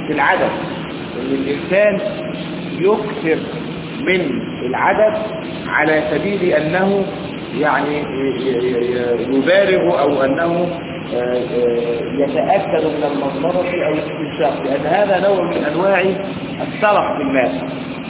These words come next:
السرف في الماء من المكروهات. قال: "وتخليل اللحية الكثة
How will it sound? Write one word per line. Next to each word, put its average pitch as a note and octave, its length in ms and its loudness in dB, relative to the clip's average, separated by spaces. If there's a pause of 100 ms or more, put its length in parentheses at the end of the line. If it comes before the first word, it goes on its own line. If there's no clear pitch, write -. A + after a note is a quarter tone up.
(120)
السرف F#3+ 280 2 (420)
في D#3 60 -6
الماء G3+ 640 0
من F3+ 200 0
المكروهات. C#3+ 680 0 (800)
قال: F#3+ 200 6 (680)
"وتخليل E3 680 0
اللحية D#3+ 720 0
الكثة F3 800 0